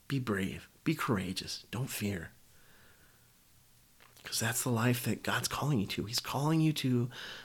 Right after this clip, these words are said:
a kingdom life, and he's calling you to be a kingdom bearer, to take his kingdom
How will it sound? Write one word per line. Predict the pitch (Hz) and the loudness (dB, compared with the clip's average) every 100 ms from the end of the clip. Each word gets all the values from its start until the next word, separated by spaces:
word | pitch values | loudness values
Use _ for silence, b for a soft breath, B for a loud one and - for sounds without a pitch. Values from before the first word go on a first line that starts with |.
| B | B
a | - | -10
kingdom | - 117 117 110 98 | -2 2 4 4 2
life, | 92 92 - - | 0 -2 -4 -6
and | 101 | -4
he's | 95 | -4
calling | - 120 120 | -4 -2 0
you | 107 113 | 2 2
to | 110 | -2
be | - 117 113 | 0 2 4
a | 101 | 2
kingdom | - 110 98 | 4 4 4
bearer, | 92 95 95 92 | 0 -2 -4 -6
to | - | -6
take | - 104 | -6 -6
his | - 127 | -4 -6
kingdom | - 135 131 110 | -2 2 4 2